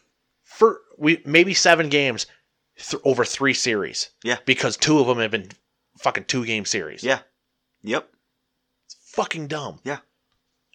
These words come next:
Speaker 2: Yeah.
Speaker 1: And I thi-, and I think
Speaker 2: We, we, we can
Speaker 1: and I
Speaker 2: talk
Speaker 1: think
Speaker 2: about
Speaker 1: we
Speaker 2: this on another t-, podcast when we have a little more time.
Speaker 1: Yeah.
Speaker 2: Because I think baseball needs to revamp a lot of how they do their scheduling.
Speaker 1: Well, yeah, because as, as I was starting to kind of premise earlier,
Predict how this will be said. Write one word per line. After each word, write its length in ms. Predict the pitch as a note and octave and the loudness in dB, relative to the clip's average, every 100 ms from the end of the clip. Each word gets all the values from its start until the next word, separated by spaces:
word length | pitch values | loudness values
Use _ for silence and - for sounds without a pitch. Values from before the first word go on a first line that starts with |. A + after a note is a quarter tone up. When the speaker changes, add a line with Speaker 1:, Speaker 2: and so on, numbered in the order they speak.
| _ | _
Speaker 2:
Yeah. 120 | C3+ | 0
Speaker 1:
And 80 | C#3 | 4
I 80 | C#3+ | 2
thi-, 160 | C#3 E3+ | 2 4
and 140 | D3 | 6
I 80 | D3 | 6
think 300 | C3+ E3 C3+ - | 4 2 0 0
Speaker 2:
We, 200 | D3 D3+ | 2 2
we, 180 | D#3+ F#3+ | 0 0
we 120 | D3 | 2
can 80 | E3+ | 6
Speaker 1:
and 80 | F3+ | 8
I 40 | |
Speaker 2:
talk 80 | F3 | 8
Speaker 1:
think 100 | G3 | 8
Speaker 2:
about 80 | D3 | 8
Speaker 1:
we 60 | C#3+ | 10
Speaker 2:
this 140 | C#3+ | 8
on 80 | C3+ | 4
another 220 | A#2+ B2 | 4 2
t-, 120 | A#2+ - - | 2 -4 0
podcast 420 | B2 A2+ B2+ A#2+ | 2 4 2 -2
when 60 | A2+ | -4
we 60 | |
have 60 | G2+ | -4
a 20 | |
little 120 | A2 | -4
more 120 | G#2 | -4
time. 280 | F#2 A#2 B2 | -2 0 0
Speaker 1:
Yeah. 220 | A2+ F2+ D#2+ - - - _ | 0 -2 -6 -14 -20 -20 _
Speaker 2:
Because 260 | B2+ B2+ B2+ | -2 2 4
I 80 | |
think 220 | C3+ D3 A2+ | 2 0 0
baseball 360 | B2 B2 A#2+ | 0 2 -2
needs 200 | A2 G#2 | -4 -6
to 80 | G2+ | -8
revamp 440 | G2+ F#2 G#2 G2 - | -8 -6 -6 -8 -8
a 100 | G2+ | -8
lot 300 | F#2+ G2+ G2+ | -4 0 0
of 80 | F#2+ | 0
how 100 | G2 | -6
they 100 | F2+ | -6
do 100 | F2+ | -6
their 100 | E2+ | -8
scheduling. 420 | E2+ F2 E2 D#2 C#2+ - _ - | -10 -8 -10 -12 -16 -20 _ -8
Speaker 1:
Well, 140 | A2 | -2
yeah, 200 | A2 F#2+ | 0 0
because 520 | E2 F#2+ - G2 F#2 - _ _ _ | 0 -6 -4 -2 -2 -8 _ _ _
as, 240 | G#2+ G#2 G#2 _ - | -4 -2 -4 _ -8
as 160 | G#2 G2+ | -4 -2
I 100 | F#2 | -4
was 100 | F2+ | -2
starting 300 | A2+ G#2 F#2 | 0 0 -2
to 40 | |
kind 120 | A2 | -4
of 80 | F#2 | -4
premise 300 | - G#2 F2+ | -4 -6 -2
earlier, 400 | A2+ A2+ F#2 F2 | 2 2 0 -4